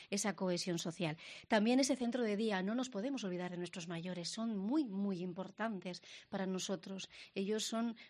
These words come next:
pues, esa parte de sabiduría, ese parte de pozo que tenemos, ¿no?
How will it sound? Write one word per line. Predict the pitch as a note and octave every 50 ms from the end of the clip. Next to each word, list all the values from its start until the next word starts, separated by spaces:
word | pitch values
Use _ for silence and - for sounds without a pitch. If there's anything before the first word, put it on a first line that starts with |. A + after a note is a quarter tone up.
| - -
pues, | G3+ F#3+ -
esa | G#3+ G3 - G#3 G3
parte | - A3 G#3+ A3+ - A#3
de | G#3 G#3+
sabiduría, | G#3 - G#3+ G3 G3+ F3 F#3+ F#3 G#3+ A3 G#3 F#3+ F#3 F3
ese | F3 F3+ - G3
parte | - G3 G3+ G3 A3 G3+
de | G3 F3+
pozo | - - A3 B3 A#3+ - G3
que | E3+ F#3+
tenemos, | F3 F#3 F3+ F#3 F#3+ F#3 F3 F3 E3+
¿no? | F#3 F#3 F#3